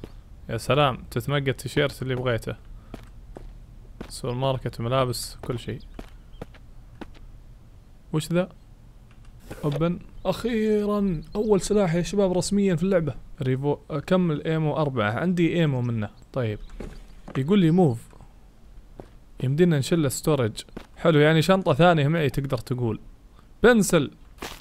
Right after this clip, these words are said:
بس انا اعرف مكاني، ما يحتاج. لو، لكن لو كان في event ولا شيء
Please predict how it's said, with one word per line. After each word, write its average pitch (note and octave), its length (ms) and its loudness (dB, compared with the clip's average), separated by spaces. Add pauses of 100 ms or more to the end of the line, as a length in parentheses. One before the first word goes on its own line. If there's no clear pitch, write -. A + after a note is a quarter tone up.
(320)
بس - 300 0
انا G3+ 120 4
اعرف F#3 260 4
مكاني، E3+ 460 0 (380)
ما D3+ 100 0
يحتاج. C3 380 -2
لو، D3 180 2
لكن E3 240 2
لو F3+ 160 6
كان F#3 200 2
في F3 200 4
event E3+ 300 2
ولا D3 140 2
شيء F3 260 0